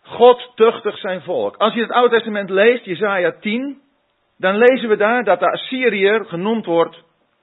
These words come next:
Gods tuchtroede voor zijn volk. En waarom tuchtigt God zijn volk? Er zijn twee grote zonden die in het boek Jesaja naar voren komen.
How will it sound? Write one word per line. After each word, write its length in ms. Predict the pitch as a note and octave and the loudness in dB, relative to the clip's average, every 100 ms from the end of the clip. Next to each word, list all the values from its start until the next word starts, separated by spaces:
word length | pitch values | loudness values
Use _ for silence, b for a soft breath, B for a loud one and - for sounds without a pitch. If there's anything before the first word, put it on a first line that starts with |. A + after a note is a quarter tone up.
| _ | _
Gods 480 | - G#3+ G#3+ - - | -4 -2 -2 -8 -4
tuchtroede 760 | A3 G3+ - A2 C3 G2+ E2 - _ _ _ _ _ _ _ | -2 -2 -8 -16 -14 -14 -16 -20 _ _ _ _ _ _ _
voor 220 | _ D3 | _ -8
zijn 140 | B2+ A2 | -6 -8
volk. 380 | B2+ B2 - _ _ B B B B | -6 -8 -8 _ _ B B B B
En 200 | - A3+ | -2 0
waarom 520 | A3 B3+ C4+ C4 B3 - | 4 6 8 6 2 0
tuchtigt 340 | B3 B3 G3 | 0 0 -4
God 200 | - A3 | -2 -2
zijn 180 | A#3 G3 | -2 -2
volk? 280 | G3 E3 E3+ | 0 0 -2
Er 60 | |
zijn 180 | F3 E3+ | -4 -4
twee 300 | F#3 A3+ A#3+ | 2 6 6
grote 460 | - A3 A3+ A3+ F#3+ | 4 2 4 2 -2
zonden 440 | F3+ A3+ G3 F3+ | -2 -2 -2 -4
die 100 | F3 | -2
in 60 | E3 | -4
het 80 | |
boek 140 | D3 F3+ | -6 -8
Jesaja 360 | E3 F#3+ F#3 | -4 -2 -2
naar 100 | E3+ | -2
voren 240 | D#3+ D#3+ C#3 | -6 -6 -4
komen. 400 | B2+ G#2 F2+ | -4 -6 -8